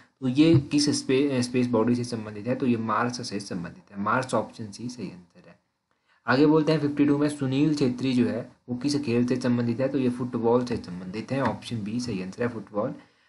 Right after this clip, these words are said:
फिफ्टी थ्री में बोलते हैं कि मैट फ्रेडरिक, फ्रेडरिक्सन जो हाल फिलहाल में भारत की यात्रा जिन्होंने की थी वो कौन सी country के प्रधानमंत्री हैं? Denmark के प्रधानमंत्री हैं, Option B सही answer है।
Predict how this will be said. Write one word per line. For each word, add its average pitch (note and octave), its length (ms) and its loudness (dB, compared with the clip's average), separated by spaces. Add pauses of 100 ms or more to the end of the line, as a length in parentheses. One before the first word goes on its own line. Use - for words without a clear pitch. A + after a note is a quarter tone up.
(200)
फिफ्टी D3+ 240 2
थ्री D#3 200 2
में D3+ 160 4
बोलते C#3 280 2
हैं C#3+ 200 0
कि D3 100 0
मैट C3+ 360 2 (400)
फ्रेडरिक, C3 480 2 (1080)
फ्रेडरिक्सन C3+ 560 2
जो C3 400 0
हाल B2+ 240 6
फिलहाल B2+ 300 2
में B2 200 2
भारत A#2+ 220 0
की A#2+ 140 2
यात्रा A2+ 240 0
जिन्होंने B2 360 0
की B2 120 0
थी C#3 160 4
वो C#3 80 2
कौन B2+ 300 -2
सी C3 100 -6
country B2 340 -4
के C3 100 -2
प्रधानमंत्री B2 640 -2
हैं? D3 180 -4
Denmark A#2+ 500 2
के F#2+ 60 -8
प्रधानमंत्री A2+ 720 -8
हैं, D3 100 2
Option A2+ 400 -2
B A2 120 -6
सही F#2+ 220 -10
answer - 340 -20
है। - 100 -20